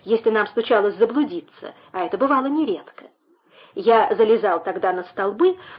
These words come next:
и старался быстро высечь огонь,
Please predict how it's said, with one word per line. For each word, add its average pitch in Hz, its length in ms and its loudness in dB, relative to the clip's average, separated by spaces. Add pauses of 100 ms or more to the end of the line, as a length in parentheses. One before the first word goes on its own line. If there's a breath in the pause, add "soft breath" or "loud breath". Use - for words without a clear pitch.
(140 loud breath)
и 247 100 0
старался 349 480 2
быстро 339 480 2
высечь 320 500 2
огонь, 220 580 0